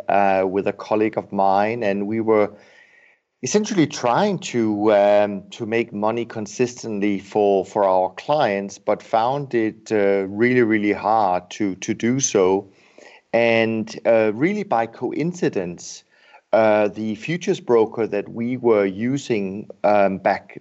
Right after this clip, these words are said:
then, um, told us that basically they had a little group. Uh, this was a big shop, but they had a little group, maybe fifteen, twenty people, um, doing something called managed futures, where they were still trading futures, but they were actually managing money using futures.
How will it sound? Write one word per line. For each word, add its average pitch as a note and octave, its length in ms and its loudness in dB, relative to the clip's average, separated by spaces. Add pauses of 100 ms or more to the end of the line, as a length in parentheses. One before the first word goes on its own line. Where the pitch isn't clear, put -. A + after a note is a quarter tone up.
then, A#2+ 540 0 (580)
um, A2+ 840 2 (600)
told A3+ 280 0
us G3+ 120 -2
that - 240 -4
basically D#3 420 -2
they C3 120 -2
had E3 160 -6
a - 20 -6
little C#3+ 240 2
group. C3 640 -2
Uh, A2+ 200 4
this D3 180 -4
was D#3+ 160 -4
a B2 40 -2
big - 260 -2
shop, - 480 -2
but A2+ 140 -2
they B2 80 2
had D3+ 120 -6
a D3+ 80 -4
little F#3 220 0
group, B2 440 -4 (360)
maybe A#2+ 260 -2
fifteen, B2 440 -2
twenty A#2+ 260 -2
people, A#2+ 540 -2 (420)
um, A2 500 4 (200)
doing F3 220 0
something D3 320 -6
called C3+ 240 -2
managed A#2 520 -2
futures, A2 520 -4
where A#2 120 2
they B2 100 2
were B2+ 100 -2
still G#3 200 -2
trading A2+ 320 -2
futures, A2+ 600 -2
but A#2 300 2
they A#2+ 100 4
were A#2+ 120 2
actually C3+ 320 -4
managing A2 540 -4
money G#2 240 0
using A2 420 -4
futures. F2+ 560 -4